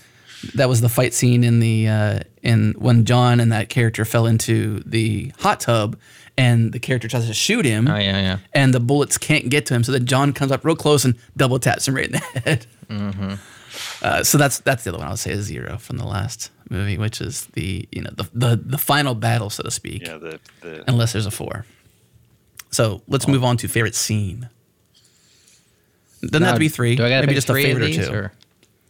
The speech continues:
Speaker 1: No, just
Speaker 2: Ca-, how about least favorite scene? 'Cause I'm gonna go with when he goes
Speaker 1: Sure.
Speaker 2: out into the desert to meet the High Order guy.
Speaker 3: Oh, y-, what was his name? The,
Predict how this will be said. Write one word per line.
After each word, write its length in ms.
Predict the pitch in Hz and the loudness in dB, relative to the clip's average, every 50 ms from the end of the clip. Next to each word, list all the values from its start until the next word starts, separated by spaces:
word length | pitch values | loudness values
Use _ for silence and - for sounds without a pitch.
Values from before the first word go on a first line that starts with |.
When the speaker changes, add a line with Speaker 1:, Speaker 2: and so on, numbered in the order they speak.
| _ - _ _ _ _ _ _ _ _ _ _ _ _ _ _ _ _ _ _ _ _ - | _ -20 _ _ _ _ _ _ _ _ _ _ _ _ _ _ _ _ _ _ _ _ 0
Speaker 1:
No, 320 | 117 113 110 123 156 156 - - | 0 2 2 2 0 -2 -6 -8
just 240 | - 123 - - - _ _ _ _ - - | -8 -8 -8 -10 -14 _ _ _ _ -20 -12
Speaker 2:
Ca-, 140 | - 117 - - | -10 -10 -10 -10
how 180 | 107 - 135 | -6 -4 -2
about 180 | 135 135 120 107 | 0 0 0 0
least 260 | 104 107 113 - - | 0 0 -2 -2 -2
favorite 280 | - 95 92 95 - 95 | -2 -2 -2 -2 -4 -8
scene? 340 | - - 101 92 - - 98 | -6 -6 -6 -6 -6 -6 -10
'Cause 140 | - 98 | -8 -6
I'm 120 | 101 107 110 110 | -4 -4 -2 -2
gonna 120 | 107 101 | -2 -2
go 200 | 101 104 101 98 | 0 0 0 0
with 400 | 98 98 98 95 92 - - - - - _ _ - _ _ _ _ _ _ _ _ - _ - | 0 0 -2 -2 -4 -6 -14 -20 -20 -20 _ _ -20 _ _ _ _ _ _ _ _ -20 _ -10
when 160 | 107 107 98 | -6 -4 -2
he 80 | 98 98 | -2 0
goes 220 | 95 120 127 123 | 2 2 2 2
Speaker 1:
Sure. 60 | 120 117 | 2 2
Speaker 2:
out 260 | 117 117 113 - - | 2 2 0 -2 -4
into 220 | - 107 98 - 101 | -4 -2 -2 -2 -4
the 100 | 98 95 | -4 -4
desert 500 | 92 95 98 101 98 90 82 82 - - _ _ - - - | -2 -2 -2 -2 -2 -2 -4 -4 -6 -10 _ _ -20 -14 -8
to 100 | - 95 | -4 -2
meet 340 | 92 92 92 92 - - | -2 -2 -2 -2 -4 -6
the 300 | - 92 87 82 - - - _ _ _ _ _ _ - - - | -6 -6 -6 -6 -8 -10 -14 _ _ _ _ _ _ -20 -20 -14
High 240 | - - 98 92 92 | -8 -4 -2 -2 0
Order 260 | 95 98 95 87 - | 0 -2 -2 -4 -4
guy. 300 | - - - - - - _ _ _ _ _ _ _ _ _ _ _ _ _ _ | -6 -8 -10 -10 -14 -16 _ _ _ _ _ _ _ _ _ _ _ _ _ _
Speaker 3:
Oh, 300 | - 101 98 95 90 90 82 90 | -16 -14 -14 -14 -14 -16 -16 -18
y-, 100 | 90 - | -20 -18
what 160 | 92 117 135 | -14 -12 -12
was 140 | 156 151 - | -10 -12 -14
his 240 | 156 143 131 - 101 | -16 -16 -16 -16 -14
name? 500 | 101 101 104 101 95 90 87 87 85 82 _ | -10 -10 -8 -8 -8 -8 -10 -12 -16 -14 _
The, 440 | 95 95 95 92 90 92 90 - | -6 -4 -4 -4 -4 -6 -6 -8